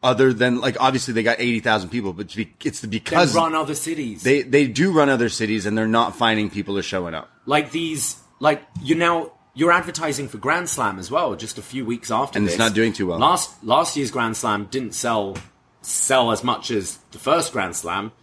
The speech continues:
Speaker 2: This one's gonna be even less.
Speaker 1: Absolutely.
Speaker 2: And especially, I don't know if you've seen these ticket prices, but they're outrageous.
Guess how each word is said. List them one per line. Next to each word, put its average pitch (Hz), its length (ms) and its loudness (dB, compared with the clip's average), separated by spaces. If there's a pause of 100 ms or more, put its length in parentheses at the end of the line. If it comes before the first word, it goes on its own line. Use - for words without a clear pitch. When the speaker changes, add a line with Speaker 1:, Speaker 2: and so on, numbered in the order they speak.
(240)
Speaker 2:
This 151 200 2
one's 120 200 -4
gonna 101 140 -6
be 104 100 -4
even 78 180 -8
less. - 560 -4 (140)
Speaker 1:
Absolutely. 110 420 2
Speaker 2:
And 101 180 -2
especially, 104 640 -2 (100)
I 104 120 -4
don't 120 160 0
know 101 80 -2
if 104 120 -6
you've 101 100 -6
seen 101 160 -6
these 80 120 -12
ticket 143 260 -4
prices, 87 440 -6
but 110 140 -8
they're 95 180 -4
outrageous. 90 800 -2